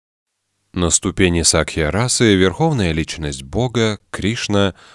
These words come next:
отдает себя во власть своих преданных, которые близки с Ним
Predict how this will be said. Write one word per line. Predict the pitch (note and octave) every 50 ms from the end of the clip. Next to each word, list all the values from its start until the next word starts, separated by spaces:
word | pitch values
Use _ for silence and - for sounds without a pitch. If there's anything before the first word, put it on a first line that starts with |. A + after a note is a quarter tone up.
| - _
отдает | - E2 D2+ D2 G#2 C3+ E3+ F#3 -
себя | - - A2+ G#2 G2+ F#2
во | E2 D#2+
власть | D#2 D#2+ F2 F#2+ F#2+ - - -
своих | - - D#2 D2+ D2 C#2+ - -
преданных, | - - A2+ G#2 F#2 D2 D2 C2+ C#2 - - - _ _ _ _ _ _ _ _
которые | - - G2 - F#3 F#3 E3+ A2+
близки | E2 D#2 E2 D#2+ - - - - C#3
с | - -
Ним | C3 B2 A#2+ A2+ G2